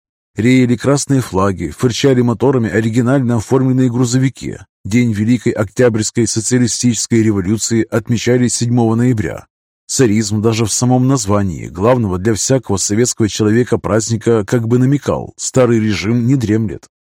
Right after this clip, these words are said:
Вы Октябрьскую революцию в ноябре празднуете, но называете по старому стилю. Народ на такие мелочи внимания не обращал. Передовики производства строились в колонны.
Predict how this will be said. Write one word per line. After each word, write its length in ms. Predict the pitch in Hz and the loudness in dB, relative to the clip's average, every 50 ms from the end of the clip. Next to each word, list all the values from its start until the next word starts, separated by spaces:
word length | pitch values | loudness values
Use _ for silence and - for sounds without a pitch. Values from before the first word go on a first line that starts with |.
| _ - | _ -6
Вы 200 | 95 113 123 98 | 0 0 2 2
Октябрьскую 680 | 85 110 101 - 135 123 117 117 110 - - 123 120 117 | 2 0 0 2 0 2 2 0 -2 -2 0 2 2 4
революцию 580 | 120 117 117 120 123 110 - - 117 117 110 104 | 4 4 4 2 2 2 0 0 0 0 2 2
в 40 | |
ноябре 400 | 104 123 123 127 120 120 143 175 | 0 0 2 2 2 2 2 2
празднуете, 680 | 170 - 113 101 92 - 92 92 82 76 - - 62 - - | 2 2 0 -2 -2 -2 -6 -8 -8 -8 -10 -12 -14 -12 -8
но 160 | - 104 117 | -4 -2 0
называете 540 | 120 120 110 107 120 139 160 160 135 - - | 0 0 0 2 2 4 4 4 2 0 -2
по 140 | - - 113 | -4 -4 -4
старому 440 | - - - 117 107 101 104 104 101 | -2 -2 0 0 0 0 0 -2 -4
стилю. 480 | - - - - 107 98 95 90 87 - _ _ _ _ _ _ - | -4 -4 -2 -2 0 0 0 -2 -6 -8 _ _ _ _ _ _ -2
Народ 340 | 120 127 110 101 101 95 | 0 0 2 2 0 0
на 100 | 110 123 | -2 -2
такие 280 | 110 104 - - 139 131 | -4 -2 -2 0 0 0
мелочи 400 | 107 95 92 107 113 - - 123 | 2 0 0 0 0 0 0 0
внимания 420 | 110 113 110 107 110 110 117 113 | 0 0 0 0 0 0 0 0
не 120 | 117 117 117 | 0 0 0
обращал. 580 | 113 107 127 135 - - - - - - - _ _ _ - | 0 0 -2 -2 -2 -4 -6 -8 -8 -10 -16 _ _ _ 0
Передовики 500 | 120 127 131 120 123 123 110 - 139 139 | 2 2 2 2 2 2 0 0 0 0
производства 640 | - 123 123 113 95 76 80 98 101 - - - | 2 2 0 0 0 -4 -4 -4 -4 -4 -4 -4
строились 480 | 113 - - - 127 123 123 120 123 107 | -4 -4 -2 0 2 2 2 2 0 -4
в 80 | - - | -4 -2
колонны. 560 | - 135 127 110 90 71 58 50 - - | 0 0 2 0 0 -2 -6 -12 -16 -20